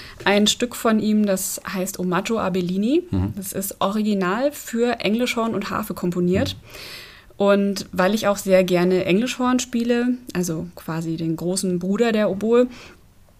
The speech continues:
Speaker 1: wollte ich dieses Stück unbedingt mal machen im
Speaker 2: Hm.
Speaker 1: Studium, hab mir dafür eine Harfenistin gesucht. Ähm, das war erstmal nicht meine jetzige Duo-Kollegin, sondern eine französische Harfenistin, die dann allerdings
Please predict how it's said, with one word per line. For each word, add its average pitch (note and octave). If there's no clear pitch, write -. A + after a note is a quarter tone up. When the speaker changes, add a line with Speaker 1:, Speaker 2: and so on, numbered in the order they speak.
Speaker 1:
wollte G3+
ich -
dieses G#3
Stück G#3+
unbedingt B3
mal G3
machen F#3
im C4+
Speaker 2:
Hm. -
Speaker 1:
Studium, C#4
hab F#3+
mir G3+
dafür G3
eine F3
Harfenistin A#3
gesucht. C4+
Ähm, G3+
das G3+
war G#3
erstmal A#3+
nicht D4
meine G#3+
jetzige B3
Duo-Kollegin, A3+
sondern F3
eine E3
französische A3
Harfenistin, G#3
die F#3+
dann F#3
allerdings F3